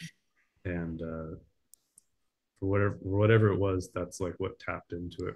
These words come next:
for me. And I still can't even fully explain it, I feel like, but um, that's the mys-, mystery of music, is, like, we find, like, that mirror of ourselves in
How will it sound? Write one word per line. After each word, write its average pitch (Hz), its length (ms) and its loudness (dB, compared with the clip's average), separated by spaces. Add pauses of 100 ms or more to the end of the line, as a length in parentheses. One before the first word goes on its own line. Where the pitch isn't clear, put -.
for 87 80 -10
me. 85 440 -10
And 85 240 -14 (460)
I 92 60 -2
still 95 280 -2
can't 90 200 -4
even 82 180 -8
fully 90 280 -2
explain 87 520 -10
it, 85 160 -12
I 87 120 -14
feel 85 240 -8
like, 87 120 -10 (140)
but 85 240 -10 (1400)
um, 82 400 -8 (380)
that's 92 200 -6
the 101 140 0
mys-, 95 240 -4
mystery 117 460 8
of 95 60 4
music, 95 400 0
is, 85 220 -6
like, 87 140 -8 (160)
we 90 180 -4
find, 92 440 -4
like, 85 240 -8
that 87 200 -4
mirror 90 460 -2 (1400)
of 90 120 -4
ourselves 92 680 -2
in 90 340 -4